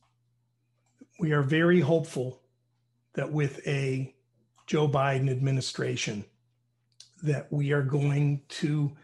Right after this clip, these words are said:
be the envy of the world again, that we are going to be a model for democracy, that we're gonna care about one another. And I'm gonna end this with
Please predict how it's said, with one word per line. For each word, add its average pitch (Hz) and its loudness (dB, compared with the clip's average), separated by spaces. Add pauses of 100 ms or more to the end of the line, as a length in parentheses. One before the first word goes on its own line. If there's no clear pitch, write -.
(280)
be 170 4
the 135 -2
envy 139 0
of 131 -4
the 131 -2
world 123 -2
again, 107 -6 (480)
that - -2
we 156 2
are 156 4
going 151 4
to 139 -4
be 131 -2
a 131 -2
model 131 -4 (500)
for 135 -4
democracy, 135 -6 (800)
that - -2
we're 170 6
gonna 165 4
care 165 -2
about 131 -4
one 117 -6
another. 107 -10
And 113 -10
I'm 131 -2
gonna 151 0
end 160 2
this 143 -4
with - -8